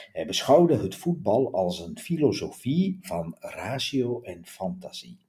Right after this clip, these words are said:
Hij werd geen volksidool, want daar gedroeg hij zich te elitair en te ongenaakbaar voor. Hij was minder een speler voor de liefhebber dan voor de kenner.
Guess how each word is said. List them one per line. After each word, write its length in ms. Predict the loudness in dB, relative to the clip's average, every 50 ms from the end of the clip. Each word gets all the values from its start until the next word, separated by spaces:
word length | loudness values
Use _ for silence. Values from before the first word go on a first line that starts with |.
| _ _ _ _ -20 -18 -16 -16 -16 -16 -16 -8
Hij 160 | -4 -4 -2
werd 220 | -2 -2 -4 -4 0
geen 320 | 6 10 12 12 12 10
volksidool, 880 | 8 6 6 6 4 4 0 0 2 2 2 2 2 0 -4 -8 -14 _
want 200 | _ -8 -8 -6
daar 200 | -4 -4 -6 -6
gedroeg 400 | -6 -8 -6 -2 0 0 0 0
hij 120 | -2 -4 -6
zich 280 | -4 -4 -6 -6 -8 -12 -8 _
te 180 | 2 2 2
elitair 760 | 4 4 4 4 4 2 2 2 2 2 2 2 0 -2 -6 -8
en 240 | -8 -6 -4 -4 -4
te 240 | -4 -4 -6 -6 -6
ongenaakbaar 920 | 0 2 4 4 4 4 0 0 0 0 0 -2 -6 -8 -6 -6 -6 -6 -8
voor. 360 | -12 -14 -16 -16 -16 -18 -20 _ -20 -18 -16 -14 -12 -12 -14 -14 -16 -20 _
Hij 140 | _ 0 6
was 200 | 8 8 8 10
minder 280 | 10 10 10 10 10
een 100 | 8 8
speler 420 | 6 4 2 2 2 4 2 2 2
voor 220 | 4 2 2 2
de 80 | 0 -4
liefhebber 720 | -4 -2 -2 -2 0 0 -2 -2 -2 -2 -4 -4 -6 -10 -10
dan 260 | -6 -4 -4 -4 -4
voor 240 | -4 -8 -10 -10 -12
de 100 | -14 -14
kenner. 540 | -12 -8 -8 -8 -8 -8 -12 -16 -18 -18